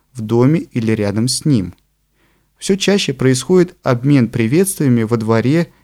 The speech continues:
и подъезде, причём это касается в основном молодого и среднего поколения. Очевидно, здесь также сказывается знакомство с европейским этикетом,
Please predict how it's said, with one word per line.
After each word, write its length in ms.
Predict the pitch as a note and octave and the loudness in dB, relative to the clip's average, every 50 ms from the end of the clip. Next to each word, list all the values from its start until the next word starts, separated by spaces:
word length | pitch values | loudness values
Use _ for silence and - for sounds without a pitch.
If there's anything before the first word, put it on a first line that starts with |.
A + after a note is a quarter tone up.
| _ _ | _ _
и 60 | C#3 | -10
подъезде, 760 | C3 C3 D3 D#3 D#3+ E3+ E3 D#3 B2 G#2 F2+ - - A2+ - _ | -4 -2 -4 -2 -2 -2 0 0 0 -2 -4 -8 -16 -20 -20 _
причём 520 | - A2+ A2 - - C3+ B2 A#2+ B2 - - _ | -8 -8 -6 -4 -2 0 0 0 0 -4 -10 _
это 240 | - F#3 F#3+ F#3 E3+ | -2 -2 -2 -2 -4
касается 720 | - D#3+ C#3+ - - - C3+ A#2 G#2+ - - - - G#2+ - _ | -2 -4 -4 -4 -2 0 0 0 0 -2 -6 -10 -10 -12 -12 _
в 60 | - | -8
основном 500 | A#2 - - A#2 A#2 A#2+ C#3 D3 C3+ A#2 | -8 -6 -4 -2 0 2 2 2 2 0
молодого 680 | G2+ A#2 A#2 A2+ G#2+ G2+ G2+ C3 C#3+ D#3+ D#3+ B2+ - - _ _ _ | 0 0 2 2 0 0 0 -2 0 0 -2 -4 -4 -6 _ _ _
и 320 | - B2+ A#2 A2 G#2 - _ | -2 -2 0 0 -2 -6 _
среднего 500 | - - - A2+ G#2+ G2+ G2 A2 A2 A2+ | -10 -6 -4 -2 -2 -2 -2 -2 -2 -2
поколения. 720 | A2+ - B2 - C3+ C#3 D#3 D#3+ C3 G2+ F2 E2+ F#2 - _ _ _ _ _ _ _ _ _ _ _ _ _ _ _ _ _ _ _ _ _ _ | -4 -6 -6 -4 -4 -2 -2 -2 -2 -4 -4 -8 -12 -18 _ _ _ _ _ _ _ _ _ _ _ _ _ _ _ _ _ _ _ _ _ _
Очевидно, 680 | - A2+ - - - F3+ G#3 A3+ G3 F3+ D3+ B2+ A2+ A#2+ - _ _ _ _ | -10 -6 -4 -2 0 2 2 2 2 2 0 0 0 -4 -10 _ _ _ _
здесь 360 | A#2 A2+ B2+ D3+ D3 - - | -10 -2 0 0 0 0 -6
также 540 | _ - D#3 D#3 C#3+ B2 A2+ A2+ A2+ A2+ - _ | _ -2 0 0 0 0 -2 -2 -2 -4 -4 _
сказывается 720 | - - - - C3 C#3 D3+ C#3+ C#3+ C3+ C3 B2+ B2+ A#2+ | -14 -12 -4 -2 0 0 0 0 0 -2 -2 -2 -2 -4
знакомство 600 | G#2+ A2+ A2+ G#2+ - - C3+ C3+ C3 - - C3+ | -2 -2 -2 -4 -2 -2 -2 -2 -2 -4 -8 -8
с 120 | B2+ - - | -10 -4 -2
европейским 680 | A#2+ A2+ A2 A2 G#2+ - A2 A2+ A2 - - - A#2+ A#2 | -2 -2 -2 -2 -4 -4 -4 -4 -4 -6 -4 -4 -4 -4
этикетом, 600 | A#2+ - C#3 B2+ - - B2 G2+ - F#2 F2+ | -4 -8 -12 -10 -4 -4 -4 -4 -4 -8 -12